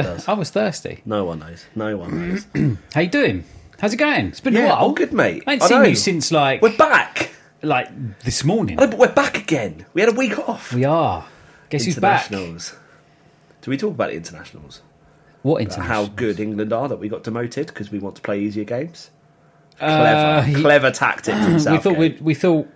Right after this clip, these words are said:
Speaker 1: do you know where's really nice this time of year? Kazakhstan.
Speaker 2: Kazakhstan. Do you know what? I'd love to go to Kazakhstan away.
Speaker 1: I'd
Speaker 2: What a
Speaker 1: love
Speaker 2: game
Speaker 1: to.
Speaker 2: that's gonna be.
Speaker 1: That'd be mental,
Speaker 2: We'll
Speaker 1: wouldn't
Speaker 2: bump
Speaker 1: it?
Speaker 2: into Borat.
Speaker 1: Yeah, we could do.
Speaker 2: See his really nice house.
Speaker 1: 'Cause
Speaker 2: His
Speaker 1: I th-,
Speaker 2: neighbour
Speaker 1: I
Speaker 2: hasn't got anything.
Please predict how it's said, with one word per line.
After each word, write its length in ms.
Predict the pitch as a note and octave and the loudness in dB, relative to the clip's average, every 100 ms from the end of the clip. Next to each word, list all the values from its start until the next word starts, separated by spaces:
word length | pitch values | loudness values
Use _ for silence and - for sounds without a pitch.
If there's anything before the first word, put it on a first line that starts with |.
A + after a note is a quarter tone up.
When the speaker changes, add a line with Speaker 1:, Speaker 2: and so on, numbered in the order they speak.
| _ B2+ | _ -4
Speaker 1:
do 100 | F#3 | 0
you 20 | |
know 120 | B3 | 0
where's 180 | A#3+ G#3+ | 0 0
really 180 | G#3+ F#3 | 0 2
nice 220 | E3 C#3+ | 2 0
this 160 | D#3+ | -2
time 180 | E3+ D#3 | 2 2
of 40 | D3+ | 4
year? 280 | C#3+ F#2 F2 - - _ - | 2 0 -6 -14 -20 _ -6
Kazakhstan. 640 | B2+ B2 - - F#2+ F2 - - - - _ _ _ - _ _ - | -6 -4 -8 -6 -6 -8 -14 -20 -20 -20 _ _ _ -20 _ _ -4
Speaker 2:
Kazakhstan. 640 | B2+ B2 A#2 - G#2 G2+ | -2 -2 -4 -6 -6 -2
Do 80 | C3 | -2
you 60 | B2 | -2
know 60 | |
what? 100 | A2 | -2
I'd 140 | A2 A2+ | -4 -2
love 200 | A#2 - | -2 -2
to 80 | |
go 200 | - F2+ | -10 -12
to 120 | F#2 G#2+ | -12 -14
Kazakhstan 540 | - G2 F2 G2 F2 | -10 -10 -10 -12 -10
away. 240 | F#2+ G2 G#2+ - - - - | -8 -8 -10 -16 -20 -20 -4
Speaker 1:
I'd 100 | D#3+ | 0
Speaker 2:
What 80 | G#3 | 2
a 40 | |
Speaker 1:
love 100 | F#3+ | 4
Speaker 2:
game 200 | C#3+ B2 A2+ | 6 4 4
Speaker 1:
to. 40 | |
Speaker 2:
that's 120 | A#2 | -2
gonna 180 | A#2 G#2+ | -2 -4
be. 140 | G2+ G2 | 0 0
Speaker 1:
That'd 160 | B2+ | -2
be 100 | A#2 | -2
mental, 680 | A2+ C3 D#3+ F3+ D#3+ B2 F#2 | -2 0 0 0 0 -2 -4
Speaker 2:
We'll 180 | F#2 D#4 | -2 0
Speaker 1:
wouldn't 60 | F#3+ | 0
Speaker 2:
bump 120 | C#3+ | -2
Speaker 1:
it? 40 | A#2 | -4
Speaker 2:
into 120 | G2+ | -4
Borat. 540 | F3 G3+ - - - - - - - - _ _ _ _ _ | -2 -2 -2 -10 -18 -20 -20 -20 -20 -20 _ _ _ _ _
Speaker 1:
Yeah, 220 | A#2 D3 | 0 0
we 100 | F3 | -2
could 220 | - G3+ | -4 -6
do. 160 | - F2+ | -6 -10
Speaker 2:
See 180 | - D#3+ | -2 0
his 120 | C#3 | 0
really 140 | D3 C3+ | 0 0
nice 220 | C3 C3 | -2 -4
house. 400 | E3+ F2 - - | -4 -4 -6 -2
Speaker 1:
'Cause 180 | C#3 B2+ | 0 2
Speaker 2:
His 40 | |
Speaker 1:
I 40 | |
th-, 120 | C3 B2+ | 2 2
Speaker 2:
neighbour 200 | B2+ F#2 | 0 0
Speaker 1:
I 40 | |
Speaker 2:
hasn't 240 | G#2+ A2 A2+ | -4 -6 -6
got 100 | G#2 | -6
anything. 360 | A2 B2+ E3 | -6 -8 -10